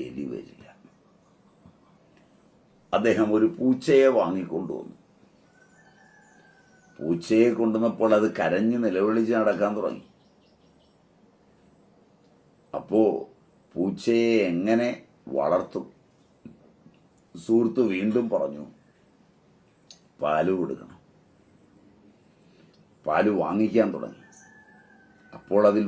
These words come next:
വെള്ളമാകാൻ തുടങ്ങി. സമയത്ത് കിട്ടാതായി,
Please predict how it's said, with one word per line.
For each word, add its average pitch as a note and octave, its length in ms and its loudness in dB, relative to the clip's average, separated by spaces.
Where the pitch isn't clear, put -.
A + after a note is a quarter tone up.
വെള്ളമാകാൻ G#2+ 760 6
തുടങ്ങി. F#2+ 380 -2
സമയത്ത് G2+ 540 2
കിട്ടാതായി, G#2 640 4